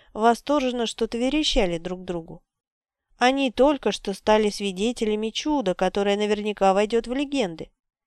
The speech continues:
Их мудрая женщина ушла в мир мёртвых и вернулась.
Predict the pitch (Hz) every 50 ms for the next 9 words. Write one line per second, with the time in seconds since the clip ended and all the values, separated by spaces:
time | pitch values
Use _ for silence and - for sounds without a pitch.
0 | _ _ _ _ _ _ _ - 214 226 - - 220 220 240 262 240 208 202 208
1 | 208 196 185 196 233 262 262 240 220 - - 185 185 185 - 214 202 - - 208
2 | 220 233 240 233 220 220 226 240 240 233 233 240 262 285 277 247 - - 160 160
3 | 160 - - _ _ 220 220 208 208 208 196 196 196 208 254 294 285 247 190 165
4 | - - - _